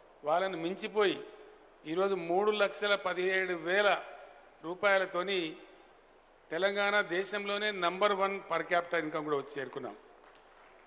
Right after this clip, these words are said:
ఈ ప్రగతి అంతా కూడా మీ అందరి ప్రేమ, మీ అందరి యొక్క support,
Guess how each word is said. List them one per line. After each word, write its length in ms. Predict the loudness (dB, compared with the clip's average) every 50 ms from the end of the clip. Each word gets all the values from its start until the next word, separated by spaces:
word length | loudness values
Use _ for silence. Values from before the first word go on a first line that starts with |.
| -20 -20 -20 -20 -14 -10
ఈ 80 | -8 -4
ప్రగతి 400 | 2 2 2 2 2 0 0 -2
అంతా 260 | -2 -2 -2 0 2
కూడా 180 | 2 2 2
మీ 200 | 0 0 0 0
అందరి 280 | 0 0 0 0 0 0
ప్రేమ, 520 | 0 -2 -2 -2 0 2 2 0 0 0 -4 -10 -16 -20 -20 -20 -20 -20 -20 -20 -20 -20 -20 -20 -20 -12 -8
మీ 100 | -4 -2
అందరి 300 | -2 2 4 4 4 4
యొక్క 200 | 2 2 -2 -4
support, 720 | -2 0 -2 0 2 2 2 2 2 0 0 -2 -2